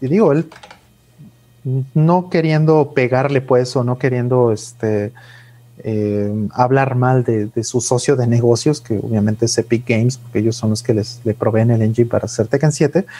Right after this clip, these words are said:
dijo, "Bueno, perdón, pero, pues, es lo que es". O sea, el, el Unreal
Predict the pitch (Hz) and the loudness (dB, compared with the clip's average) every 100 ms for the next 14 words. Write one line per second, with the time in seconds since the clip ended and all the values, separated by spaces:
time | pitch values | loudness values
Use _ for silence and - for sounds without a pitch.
0 | - - _ _ 127 117 127 135 170 - | -20 -20 _ _ 0 2 2 2 0 0
1 | 131 117 127 170 - 147 123 117 120 120 | 0 2 2 2 2 2 2 0 -2 -4
2 | 117 107 - 120 120 139 131 123 190 254 | -4 -4 -2 -2 -2 -4 0 2 4 2
3 | - - 117 - 120 117 113 104 - 110 | -4 -10 -12 -2 2 2 2 0 -2 -4
4 | - - 107 107 110 117 113 127 127 127 | -6 -12 -8 -6 -6 -6 -2 0 2 2
5 | 139 156 156 143 131 | 2 2 2 0 -2